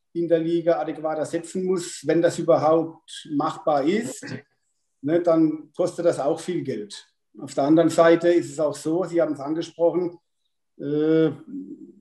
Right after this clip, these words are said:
wir sollen oder müssten dann nicht nur den Spieler Hoffmann eins zu eins ersetzen.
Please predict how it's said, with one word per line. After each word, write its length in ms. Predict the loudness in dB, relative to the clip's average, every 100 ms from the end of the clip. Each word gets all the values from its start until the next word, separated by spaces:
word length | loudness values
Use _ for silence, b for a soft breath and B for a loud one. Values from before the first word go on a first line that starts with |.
| _ -20 -20 -20 _ _ _
wir 320 | -2 0 0 -4 _ -16
sollen 560 | -4 2 4 4 2
oder 220 | 4 2
müssten 440 | 2 -2 -4 -10 0
dann 140 | 0
nicht 220 | 0 -2
nur 320 | 0 2 0 -2
den 180 | -8 -8
Spieler 320 | -6 0 2
Hoffmann 400 | 2 0 0 0
eins 260 | 0 -4 -4
zu 140 | -2
eins 200 | 0 2
ersetzen. 600 | 0 2 0 0 -6 -6